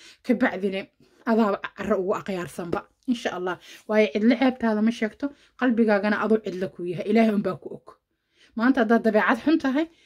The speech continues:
af daboolan dahab. Dabeecad qalqalkaaga iyo seeflaboodkaaga iyo afxumadaada iyo degdegtaada iyo hadal kasta wareeji ee mirgi ka dhiga dhinac kale u wareeji. Cidna kuma ogo. Only if you sip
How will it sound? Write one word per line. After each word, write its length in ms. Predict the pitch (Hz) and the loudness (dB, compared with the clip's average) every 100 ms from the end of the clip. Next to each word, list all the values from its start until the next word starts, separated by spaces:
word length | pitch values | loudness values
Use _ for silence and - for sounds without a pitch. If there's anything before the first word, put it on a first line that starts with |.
| _ _ _ _ _ _ _ | _ _ _ _ _ _ _
af 120 | 277 - | -10 -4
daboolan 420 | 339 311 302 302 | -2 0 2 4
dahab. 300 | 277 302 262 - _ _ _ _ _ - | 2 -2 -6 -8 _ _ _ _ _ -2
Dabeecad 380 | 233 240 254 240 | 2 4 2 -2
qalqalkaaga 720 | - 339 - 277 - 226 220 285 - _ _ _ | 0 0 2 0 2 2 2 0 -4 _ _ _
iyo 140 | 226 220 | -2 0
seeflaboodkaaga 1040 | - 220 208 196 277 330 - 233 220 240 240 _ _ | 2 2 0 2 2 2 0 -2 0 -2 -4 _ _
iyo 160 | 208 - | -8 -6
afxumadaada 800 | 220 - 220 277 302 233 214 226 226 _ _ | -8 0 4 4 4 0 -2 -4 -8 _ _
iyo 260 | 208 208 170 | -4 -4 -4
degdegtaada 800 | 190 175 285 - 233 214 214 240 - _ _ | -6 2 0 2 0 2 2 0 -4 _ _
iyo 300 | 220 214 214 214 214 214 - _ - | -2 2 4 6 4 2 -4 _ -16
hadal 380 | - 247 277 247 | -4 0 2 2
kasta 280 | 233 - 240 | -2 2 4
wareeji 500 | 214 226 262 220 220 220 | 8 8 8 4 -2 0
ee 80 | |
mirgi 300 | 208 262 233 220 | 4 4 2 -6
ka 100 | 240 | -8
dhiga 200 | 240 208 | -6 -4
dhinac 260 | 262 254 - | 0 0 -2
kale 140 | 233 226 | -4 2
u 100 | 233 | 4
wareeji. 340 | 220 247 233 - - - | 6 4 0 -6 -16 -6
Cidna 260 | 277 392 | 0 0
kuma 240 | 381 285 302 | 2 2 4
ogo. 220 | 254 262 254 _ _ _ - | 2 2 -2 _ _ _ 0
Only 260 | 349 349 | 2 4
if 140 | - 262 | 2 4
you 160 | 247 | 4
sip 300 | 233 - 339 | 2 0 -4